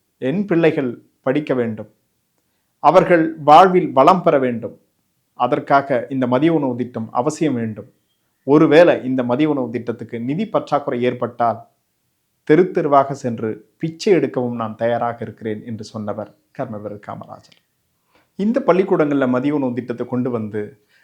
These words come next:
அப்படி பிள்ளைகளை படிக்க வச்ச ஒரு மாபெரும் மனிதர் காமராஜர் அவர்கள். குறிப்பா இந்த மதிய உணவு திட்டத்துல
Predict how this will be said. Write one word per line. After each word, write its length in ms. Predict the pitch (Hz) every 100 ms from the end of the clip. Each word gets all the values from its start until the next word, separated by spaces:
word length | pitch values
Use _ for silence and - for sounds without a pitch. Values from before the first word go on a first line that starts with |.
| -
அப்படி 480 | 147 - 262 226
பிள்ளைகளை 400 | 156 151 156 147
படிக்க 340 | - 135 131 131
வச்ச 220 | 120 120
ஒரு 100 | 113
மாபெரும் 680 | 117 131 143 135 113 101 _ -
மனிதர் 360 | 117 113 110 -
காமராஜர் 480 | 110 107 104 107 98
அவர்கள். 300 | - - _ _ _ _ _ _ _ _ _ -
குறிப்பா 320 | 240 247 247
இந்த 120 | 185
மதிய 240 | 147 175
உணவு 200 | 214 180
திட்டத்துல 460 | 156 - 127 127 113